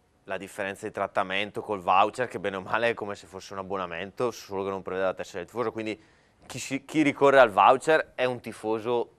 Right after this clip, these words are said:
esattamente come l'abbonato, è uno che va sempre. La differenza di trattamento dimostra che bene o male sono sempre i soliti giochetti che sono stati fatti,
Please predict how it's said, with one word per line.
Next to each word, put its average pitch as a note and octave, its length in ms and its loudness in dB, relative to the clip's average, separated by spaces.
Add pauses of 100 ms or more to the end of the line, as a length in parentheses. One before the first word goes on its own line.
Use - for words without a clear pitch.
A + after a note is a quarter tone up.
esattamente G2 760 -6
come G#2+ 220 -6
l'abbonato, F2 760 -4
è - 80 -10
uno G#2 200 -6
che A2+ 120 -10
va F#2+ 100 -4
sempre. F2+ 640 -8 (960)
La G2 80 -8
differenza A2 420 -6
di G2+ 60 -18
trattamento A2+ 420 -4
dimostra F#2+ 380 -10
che G#2+ 100 -6
bene G2+ 180 -4
o G#2 80 -4
male F#2+ 300 0
sono - 140 -14
sempre A2 280 -8
i A2 40 -6
soliti G#2 360 -6
giochetti F#2+ 500 -6
che A2 100 -6
sono A2+ 160 -10
stati G2 240 -12
fatti, F2+ 500 -4